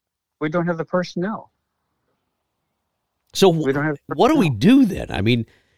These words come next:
Speaker 2: from a passenger perspective, how do you know if it's going to be reliable to book a ticket?
Speaker 1: You don't know. It's Russian roulette. You have no idea.
Speaker 2: So you just book it and, and hope that it,
Speaker 1: Yeah.
Speaker 2: that it works out.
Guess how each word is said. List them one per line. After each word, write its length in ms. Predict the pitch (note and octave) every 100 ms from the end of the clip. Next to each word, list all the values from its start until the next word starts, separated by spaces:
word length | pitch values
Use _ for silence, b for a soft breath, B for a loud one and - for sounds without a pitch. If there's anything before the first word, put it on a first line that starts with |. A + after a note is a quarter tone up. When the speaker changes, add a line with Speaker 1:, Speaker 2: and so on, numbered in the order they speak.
| _
Speaker 2:
from 100 | C#3+
a 60 | B2+
passenger 500 | C3 F3+ B3+ C#3 A2+
perspective, 540 | A2 - A#2+ B2 B2
how 220 | A#2 B2+
do 80 | G3
you 140 | E3+ C#3+
know 440 | B2+ B2 C3 C3+ _ _ _ _ _ _ _
if 420 | G#2+ A#2 - - -
it's 220 | A2+ -
going 240 | B2+ C#3+
to 60 | C#3+
be 180 | B2 A#2+
reliable 640 | A#2+ A2+ A2 B2 B2 A#2
to 80 | A2+
book 200 | A#2+ B2
a 60 |
ticket? 360 | A#2 D#3+ - - _ _ _ _ _
Speaker 1:
You 140 | C3+ D3
don't 360 | C3+ F3+ G#3+
know. 340 | A#2 G#2+ F#2 G2
It's 240 | A#2 B2 C3+
Russian 340 | C3+ C#3 C3
roulette. 580 | C3+ C3 D3+ C3 - - _ _ _ -
You 100 | D3
have 100 | B2
no 180 | A#2+
idea. 340 | A2+ A2 A2+ F2+ _ _ _ _ _ _ _ _ _
Speaker 2:
So 140 | -
you 140 | A#2 A#2
just 240 | C3 A#2
book 220 | G2 C#3
it 180 | C#3 C3 -
and, 480 | G2 G2 F#2+ G2 -
and 220 | F2+ F2
hope 340 | F#2+ A2 A2+ _ - - _
that 200 | G2+ F2+
it, 200 | F2 E2+ -
Speaker 1:
Yeah. 120 | F#3+
Speaker 2:
that 80 | E2+
it 40 |
works 280 | F2 E2+ -
out. 220 | E2 B1+